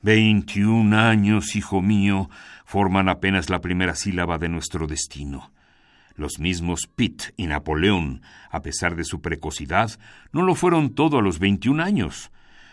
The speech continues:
Pero cualquiera que sea la profesión que escojas, mi deseo es que te hagas grande e ilustre, o por lo menos notable,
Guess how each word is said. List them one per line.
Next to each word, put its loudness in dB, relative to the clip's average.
Pero -14
cualquiera -4
que -6
sea -2
la -2
profesión -6
que -6
escojas, -2
mi -4
deseo -4
es -4
que -4
te -4
hagas 0
grande 0
e 0
ilustre, -4
o 0
por 4
lo 4
menos 0
notable, 2